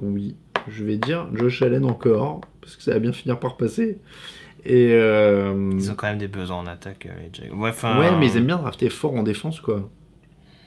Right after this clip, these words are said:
Speaker 1: Même quand ils n'ont pas de besoin.
Speaker 2: Je...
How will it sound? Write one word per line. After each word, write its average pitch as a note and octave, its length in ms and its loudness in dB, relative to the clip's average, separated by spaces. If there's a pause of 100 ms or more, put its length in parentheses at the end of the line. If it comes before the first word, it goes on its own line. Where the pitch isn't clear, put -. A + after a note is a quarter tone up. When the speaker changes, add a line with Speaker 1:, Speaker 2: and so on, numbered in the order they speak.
(120)
Speaker 1:
Même C3+ 160 0
quand D3 140 -6
ils A#2 80 -4
n'ont B2 180 -4
pas C3+ 80 0
de A#2+ 80 -2
besoin. A#2 400 -2 (2000)
Speaker 2:
Je... G2 760 -6